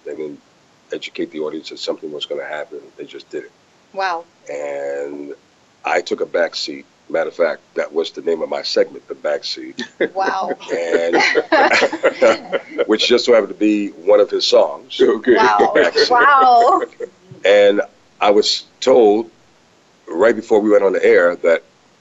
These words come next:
Speaker 1: you're only gonna come on once an hour, uh, between seven and ten. And then it ro-, the roles will reverse at ten. I said, "Oh, okay." <laughs>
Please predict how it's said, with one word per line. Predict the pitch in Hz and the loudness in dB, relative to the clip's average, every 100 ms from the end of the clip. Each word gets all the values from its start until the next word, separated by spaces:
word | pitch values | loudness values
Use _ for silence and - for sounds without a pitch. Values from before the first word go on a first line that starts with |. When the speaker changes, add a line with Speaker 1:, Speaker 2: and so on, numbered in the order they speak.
| - - | -20 -20
Speaker 1:
you're | 82 95 98 95 | -6 -2 0 2
only | 120 120 | 2 4
gonna | 107 | 0
come | 101 98 92 | 0 -2 -2
on | 85 85 | -2 0
once | 104 - | -2 -2
an | 95 | -4
hour, | 90 67 67 - _ _ _ _ _ _ _ - | -2 -4 -10 -14 _ _ _ _ _ _ _ -10
uh, | 78 76 76 73 | -6 -4 -4 -6
between | 92 - 90 80 | -6 -6 -6 -4
seven | - 98 80 73 | 0 0 -2 -12
and | - | -6
ten. | 104 71 _ _ _ _ _ _ _ _ _ _ _ _ _ - - | -6 -6 _ _ _ _ _ _ _ _ _ _ _ _ _ -20 -10
And | 82 82 | -8 -4
then | 82 | -6
it | 71 | -4
ro-, | 85 - | -8 -8
the | 85 | -8
roles | 80 87 82 - | -2 0 -2 -10
will | 71 | -12
reverse | 71 113 - - - | -4 -4 -4 -10 -12
at | - - | -12 -8
ten. | 87 - _ _ _ _ _ _ _ _ _ _ _ _ - | -8 -10 _ _ _ _ _ _ _ _ _ _ _ _ -12
I | |
said, | - - _ _ - | -10 -12 _ _ -4
"Oh, | 113 - _ _ _ _ _ _ _ _ _ _ _ _ _ - - _ _ _ _ - - | -4 -4 _ _ _ _ _ _ _ _ _ _ _ _ _ -16 -16 _ _ _ _ -6 -6
okay." | - - 82 127 | -2 -2 -2 -2
<laughs> | - | -2